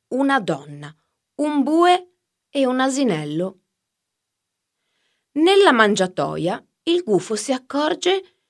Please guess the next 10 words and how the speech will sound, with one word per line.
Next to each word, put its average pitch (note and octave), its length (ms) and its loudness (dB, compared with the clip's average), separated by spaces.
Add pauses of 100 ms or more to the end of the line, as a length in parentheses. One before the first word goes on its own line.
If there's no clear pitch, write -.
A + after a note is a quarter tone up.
(480)
che E4 160 -2
c'è F4 200 -2
un F#4+ 180 -2
bambino, C4+ 960 2 (340)
piccolo D#4+ 560 4
piccolo. E3+ 760 0 (580)
Deve C#4+ 320 0
essere F#3 320 0
appena C#4 580 4
nato. F3+ 600 -4